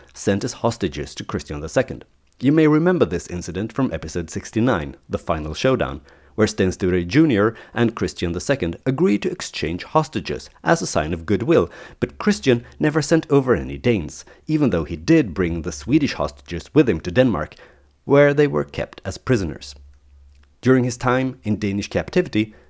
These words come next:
Gustav Vasa stayed at Karlö Castle in Jutland. The Danish nobleman who was supposed to guard him seems to have been a nice enough guy,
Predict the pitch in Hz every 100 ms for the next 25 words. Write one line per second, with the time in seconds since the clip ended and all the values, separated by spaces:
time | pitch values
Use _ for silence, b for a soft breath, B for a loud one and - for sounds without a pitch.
0 | B 110 107 107 78 156 170 90 98 _
1 | - 90 82 98 - 78 80 85 - 135
2 | 131 73 76 92 92 113 - 80 - _
3 | _ _ _ _ 107 90 104 104 156 180
4 | 123 117 117 120 120 - - 90 - 87
5 | 98 110 87 80 - b b - 247 262
6 | 254 240 220 208 190 202 190 175 95 -
7 | 117 104 80